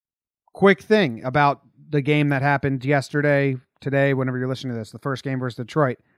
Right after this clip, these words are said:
Just one snippet, 'cause this ties into what we're talking about. When Judge made that diving catch,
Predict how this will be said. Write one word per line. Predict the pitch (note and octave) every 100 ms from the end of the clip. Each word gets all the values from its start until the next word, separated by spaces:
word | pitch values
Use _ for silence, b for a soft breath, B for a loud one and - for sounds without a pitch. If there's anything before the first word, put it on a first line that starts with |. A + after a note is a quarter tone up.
| _ _
Just | - D3
one | F3 F#3
snippet, | D#3 F#3+ C3 A#2+
'cause | C#3 A#2
this | C3 - -
ties | D3 C#3 C3
into | C3+
what | B2+
we're |
talking | A#2+ F3 D#3
about. | G#2 F#2+ _ _ _ _ _
When | D3+ D3+
Judge | C#3+ F#3+ F#3+
made | G3
that | F3 D#3+
diving | E3 D3+ C#3
catch, | G3+ E3+ - -